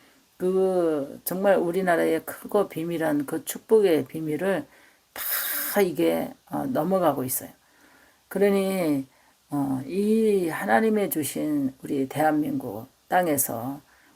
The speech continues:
우리가 먹고 살아고 편안하게 살아야 되는데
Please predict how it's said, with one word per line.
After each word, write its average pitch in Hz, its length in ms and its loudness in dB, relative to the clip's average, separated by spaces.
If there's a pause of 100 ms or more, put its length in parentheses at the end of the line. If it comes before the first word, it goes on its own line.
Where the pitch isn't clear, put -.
우리가 147 600 0
먹고 160 420 0
살아고 151 920 -2
편안하게 185 520 0
살아야 175 420 -2
되는데 - 580 -8